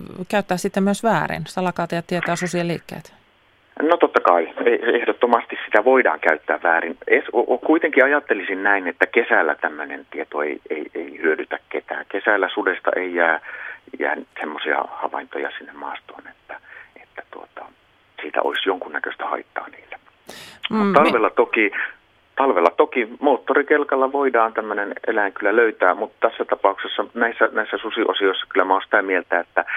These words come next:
Speaker 2: jos ollaan, ollaan tuota, ää, maastossa moottorikelkalla ja tarkoitus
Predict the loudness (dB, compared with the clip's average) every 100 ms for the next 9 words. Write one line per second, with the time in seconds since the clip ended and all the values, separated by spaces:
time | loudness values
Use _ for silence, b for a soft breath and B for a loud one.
0 | B B 2 2 -4 -12 -4 0 4 4
1 | 2 -4 -10 -8 -6 -8 -10 -12 -6 -4
2 | -4 -6 _ _ -12 B B -10 -10 -12
3 | -16 _ _ -20 -20 _ -20 -18 2 4
4 | 4 0 -4 -2 -4 _ _ _ _ _
5 | -8 -8 -6 -6 -4 -2 0 2 0 0
6 | 2 2 2 -4 -6